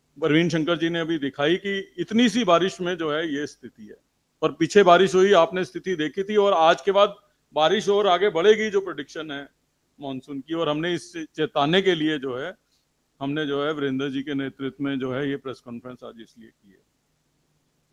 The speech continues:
ये कहते हैं बार बार कि जेल से हम सरकार चला देंगे। दिल्ली में फ्लडिंग क्यों हो रही है?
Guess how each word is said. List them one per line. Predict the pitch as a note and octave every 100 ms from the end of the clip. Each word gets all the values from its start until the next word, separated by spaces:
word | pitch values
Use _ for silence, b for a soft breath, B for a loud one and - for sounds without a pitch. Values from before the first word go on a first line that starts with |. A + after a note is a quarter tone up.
| _ _ _
ये | F3+
कहते | G#3+ F#3 D#3+ G#3 G#3+
हैं | A3+
बार | F3 F3+
बार | F3+ G3
कि | G3 A3+
जेल | D#3 D#3 G3 G#3+
से | A3
हम | F#3+ F#3+
सरकार | E3 C#3+ C#3 C#3
चला | C3 A2+
देंगे। | A2 D3 C#3+
दिल्ली | D#3 F#3+
में | A3+ A#3
फ्लडिंग | G3+ F#3 F#3+ A#3+
क्यों | A#3+ A3
हो | F3
रही | C#3 A2+
है? | -